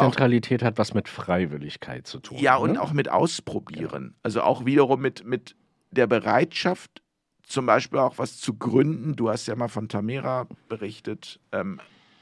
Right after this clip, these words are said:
Speaker 1: auch eine Form von einer Lebensgemeinschaft. Und das wird irgendwie in Zukunft stärker werden.
Speaker 2: Genau, da gibt's auch kein, da gibt's auch kein,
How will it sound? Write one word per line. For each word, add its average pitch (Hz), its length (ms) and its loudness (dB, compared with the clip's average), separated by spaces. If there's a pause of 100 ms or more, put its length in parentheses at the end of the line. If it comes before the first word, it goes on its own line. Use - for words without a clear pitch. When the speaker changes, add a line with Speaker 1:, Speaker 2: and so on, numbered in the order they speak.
(140)
Speaker 1:
auch 131 160 -2
eine 117 120 -6
Form 113 380 -4
von 104 240 -6
einer 104 80 -2
Lebensgemeinschaft. 107 1040 -4 (320)
Und 113 320 -2 (240)
das - 300 -2
wird 123 280 0
irgendwie 135 640 -2 (140)
in 123 160 -2
Zukunft - 520 -4
stärker - 460 -4
werden. 73 260 -2
Speaker 2:
Genau, 123 240 0
da 90 160 -2
gibt's 110 240 -6
auch 110 160 -2
kein, 98 320 -2
da 95 100 -2
gibt's 101 220 -6
auch - 160 -2
kein, 101 420 -2